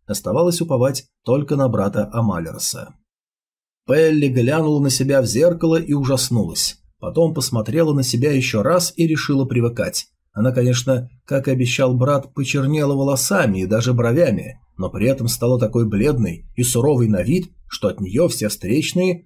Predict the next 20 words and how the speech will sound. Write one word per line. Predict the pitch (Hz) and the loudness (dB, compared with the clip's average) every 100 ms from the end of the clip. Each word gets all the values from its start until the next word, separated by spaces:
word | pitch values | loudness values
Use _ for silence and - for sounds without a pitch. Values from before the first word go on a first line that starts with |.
| - | -6
должны | 110 110 127 170 | -2 -2 0 2
были | 165 | 2
теперь | 165 131 151 175 - | 2 0 0 -2 -6
шарахаться | - - 156 147 170 170 | -6 -2 -2 -2 -4 -6
в | 165 | -6
страхе. | - 190 107 - 80 - _ _ _ | -4 -2 -2 -6 -16 -18 _ _ _
Она | - 101 | -6 -2
же | 113 | -2
сама | - 87 131 170 - _ - | -2 -2 0 0 -4 _ -6
чуть | 196 185 | -2 0
не | 175 | 0
шарахнулась, | - 220 175 - 87 - - _ _ | 0 0 -2 -4 -8 -8 -10 _ _
а | 90 | -4
это | 92 180 175 | -2 0 0
кое-что | 156 151 - 190 | 0 0 0 2
значит. | 196 127 - 151 - _ _ - | 2 2 0 -4 -6 _ _ -12
К | 90 | -8
бледности | 82 101 190 185 202 - 208 202 - - | -2 0 2 2 2 0 0 0 -2 -6
прилагалась | 226 196 170 147 143 143 - | 0 2 2 2 0 0 -2
солидность. | - 131 107 90 82 - - | -2 0 0 -2 -6 -8 -10